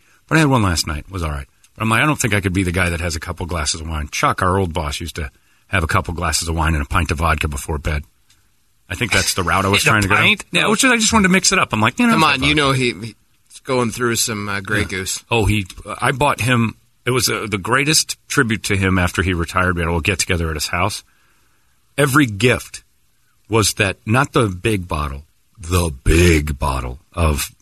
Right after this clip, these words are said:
Speaker 1: Absolut or Grey Goose. Every person brought him one, knowing that was it. <laughs> "I got a week's worth of alcohol here." And he started laughing. By the time we were gone, a good quarter of that half-gallon jug was gone.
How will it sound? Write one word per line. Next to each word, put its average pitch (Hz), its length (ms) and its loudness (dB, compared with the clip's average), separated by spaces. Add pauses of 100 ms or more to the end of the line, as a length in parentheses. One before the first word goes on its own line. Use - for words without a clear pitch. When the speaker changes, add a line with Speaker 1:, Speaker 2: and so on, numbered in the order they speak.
(120)
Speaker 1:
Absolut 101 580 2
or 85 80 -2
Grey 76 240 -4
Goose. 71 340 -8
Every 123 220 2
person 90 320 2
brought 80 180 -2
him 78 60 -4
one, 78 140 -8
knowing 87 340 -2 (540)
that 73 100 -12
was 82 160 -6
it. 90 160 2 (560)
<laughs> - 20 -6 (380)
"I 220 160 2
got 190 120 2
a 185 40 4
week's 202 280 2
worth 220 180 2
of 185 100 2
alcohol 135 580 0
here." 107 240 -8
And 98 100 -12
he 95 60 -2
started 90 260 -2
laughing. 98 540 -2
By 101 160 -2
the 95 120 -2
time 135 480 2
we 120 160 6
were 117 180 6
gone, 92 500 2 (420)
a 107 120 -2
good 123 240 0
quarter 123 480 4
of 76 160 -4
that 80 160 -4
half-gallon 95 880 0
jug 90 320 2
was 78 180 -4
gone. 85 320 0